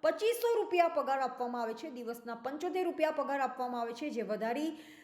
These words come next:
વધારો કરવામાં આવે તેવી માંગ સાથે જિલ્લા પંચાયત ખાતે કચેરી ભજન મંડળીનું આયોજન કરવામાં આવ્યું.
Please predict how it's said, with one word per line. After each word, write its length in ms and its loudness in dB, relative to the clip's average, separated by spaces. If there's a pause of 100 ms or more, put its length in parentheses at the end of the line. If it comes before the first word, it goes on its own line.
(120)
વધારો 400 6
કરવામાં 440 2
આવે 200 0
તેવી 320 -6
માંગ 360 -4
સાથે 460 0 (320)
જિલ્લા 420 6
પંચાયત 480 2
ખાતે 380 0
કચેરી 400 -4
ભજન 480 0
મંડળીનું 580 0
આયોજન 340 -2
કરવામાં 400 -6
આવ્યું. 280 -12